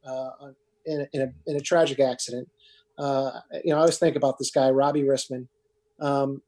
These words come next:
you know, my first major in two thousand two, he, he put a bottle of champagne on my desk and he said, you know, he said, "Congratulations on qualifying for your first major." He goes, "But,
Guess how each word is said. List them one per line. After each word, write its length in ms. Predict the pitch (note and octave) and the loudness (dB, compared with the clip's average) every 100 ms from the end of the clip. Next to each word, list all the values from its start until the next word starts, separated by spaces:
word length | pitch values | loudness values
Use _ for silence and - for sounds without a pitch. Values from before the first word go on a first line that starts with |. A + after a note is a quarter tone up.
| - | -2
you 60 | |
know, 100 | C#3+ | 0
my 120 | C#3+ | 0
first 300 | C#3 F3+ F3 | 2 2 2
major 240 | D#3+ D3+ D3 | 2 2 2
in 80 | C#3 | -2
two 120 | D3+ | 0
thousand 360 | D3+ C3+ C3 | 2 2 -2
two, 240 | - C#3 C3 | -2 0 0
he, 240 | E3 E3+ F3 | 0 -2 -2
he 180 | _ D#3+ | _ -6
put 200 | E3 F#3 | 0 2
a 40 | |
bottle 360 | D3+ D#3 D#3 D3 | 4 4 4 2
of 40 | |
champagne 480 | C#3 D3 C#3+ C#3 C3+ | -2 -6 -6 -6 -6
on 120 | C3 | -6
my 100 | B2+ | -8
desk 380 | B2 C3 B2 - | -2 -2 -2 -6
and 80 | B2+ | -10
he 60 | B2+ | -10
said, 240 | - B2+ | -4 -4
you 80 | C3 | -4
know, 240 | B2+ B2+ B2 _ _ _ _ _ | -6 -6 -10 _ _ _ _ _
he 60 | C3+ | -4
said, 200 | C3+ B2 _ _ _ _ | -4 -4 _ _ _ _
"Congratulations 720 | C#3+ E3 F#3+ F3 E3+ D#3+ C3+ | -2 2 2 4 4 2 -6
on 80 | C3 | -4
qualifying 440 | C#3 C3+ C3 C3 | -2 -2 -2 -8
for 120 | B2+ | -8
your 100 | B2+ | -10
first 280 | A#2+ B2+ - | -6 -8 -8
major." 260 | B2+ B2 B2+ | -8 -8 -4
He 120 | C3 | -2
goes, 220 | B2+ B2 | 0 0
"But, 240 | - B2+ | 2 0